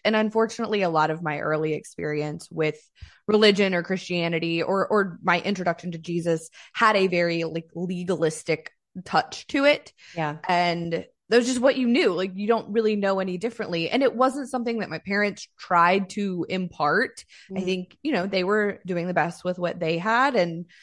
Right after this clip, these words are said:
Speaker 1: it wasn't until, uh, uh, even once my relationship with Christ became my own in my early twenties, it still had that very, like, checklist, need to do all these things to be okay, trying to always, like, just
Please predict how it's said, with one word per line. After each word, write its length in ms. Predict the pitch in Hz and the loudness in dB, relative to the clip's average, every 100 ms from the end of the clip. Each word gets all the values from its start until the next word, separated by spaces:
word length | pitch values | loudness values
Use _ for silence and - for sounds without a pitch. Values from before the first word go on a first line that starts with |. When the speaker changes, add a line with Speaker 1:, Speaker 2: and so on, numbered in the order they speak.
| - - - - - _ _ _ _ - | -20 -20 -20 -20 -20 _ _ _ _ 0
Speaker 1:
it 100 | 226 | 4
wasn't 320 | 254 262 302 | 6 6 4
until, 500 | 254 262 226 196 - | 2 4 4 2 0
uh, 100 | - 220 | 0 0
uh, 100 | 220 233 | -2 -2
even 420 | 269 285 233 202 180 | -4 -2 -2 -4 -4
once 340 | 185 226 226 - | 0 0 -2 -4
my 140 | 208 | 0
relationship 520 | 185 175 175 175 180 170 | 2 2 -2 -6 -8 -8
with 120 | 165 | -6
Christ 280 | 175 170 - | -6 -6 -10
became 320 | 170 185 170 | -12 -10 -8
my 180 | 160 170 | -8 -6
own 140 | 170 | -6
in 60 | 165 | -6
my 80 | |
early 240 | 156 156 160 | -6 -8 -10
twenties, 560 | - 220 202 180 170 | -8 -4 -4 -4 -8
it 100 | 175 | -12
still 380 | - - 226 214 | -10 -2 2 2
had 220 | 214 175 180 | 2 0 2
that 240 | 160 180 | 0 -2
very, 440 | 180 175 175 160 | -2 -2 -2 -6
like, 200 | 170 170 - | -10 -14 -12
checklist, 920 | - 254 240 214 214 202 - - 202 | -2 0 0 0 0 0 -4 -18 -8
need 180 | 202 202 | -4 -2
to 40 | |
do 180 | 190 226 | 2 4
all 140 | 208 202 | 6 4
these 220 | 196 190 | -2 -8
things 260 | 185 180 - | -10 -8 -8
to 100 | 180 | -8
be 300 | 190 208 - | -4 -4 -2
okay, 920 | 190 185 202 180 175 170 170 165 - - | -4 -4 -4 -2 0 0 0 -4 -8 -6
trying 360 | - 262 262 | 0 0 0
to 100 | 240 | -4
always, 720 | - 180 208 202 196 175 175 175 | -2 2 2 2 0 -2 -6 -6
like, 140 | 180 | -8
just 280 | 247 233 | -8 -10